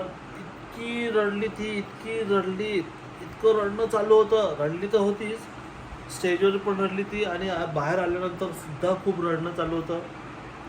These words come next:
इकडे गुरु माझ्या जवळ होता, त्याचंही रडणं चालू होतं, हिचंही रडणं चालू होतं. मी हिच्याकडे पाहतो, याच्याकडे पाहतो, मी पूर्ण हँग होऊन गेलो होतो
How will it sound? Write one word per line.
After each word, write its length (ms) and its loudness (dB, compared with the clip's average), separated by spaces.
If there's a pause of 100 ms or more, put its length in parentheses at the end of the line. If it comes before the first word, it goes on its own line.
(180)
इकडे 200 2
गुरु 300 2
माझ्या 240 2
जवळ 380 2
होता, 300 2 (500)
त्याचंही 320 6
रडणं 320 4
चालू 260 2
होतं, 260 2
हिचंही 400 2
रडणं 300 2
चालू 220 0
होतं. 180 -2
मी 140 -4
हिच्याकडे 440 0
पाहतो, 320 0
याच्याकडे 420 2
पाहतो, 320 0
मी 180 -2
पूर्ण 480 0
हँग 320 0
होऊन 180 -2
गेलो 160 0
होतो 260 -2